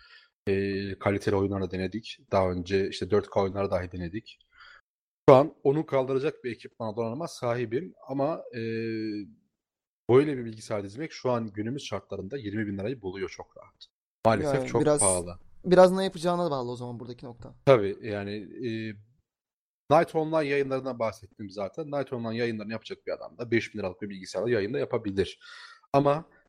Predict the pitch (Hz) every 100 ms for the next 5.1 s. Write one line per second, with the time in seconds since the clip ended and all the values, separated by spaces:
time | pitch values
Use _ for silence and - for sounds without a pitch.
0 | - 135 151 147 120 - 107 104 110 101
1 | 95 - - 101 98 - 113 - - 113
2 | 101 104 104 92 - 110 107 - 147 135
3 | 117 123 - 113 - 117 110 - 101 -
4 | 101 95 95 98 104 - 85 85 82 87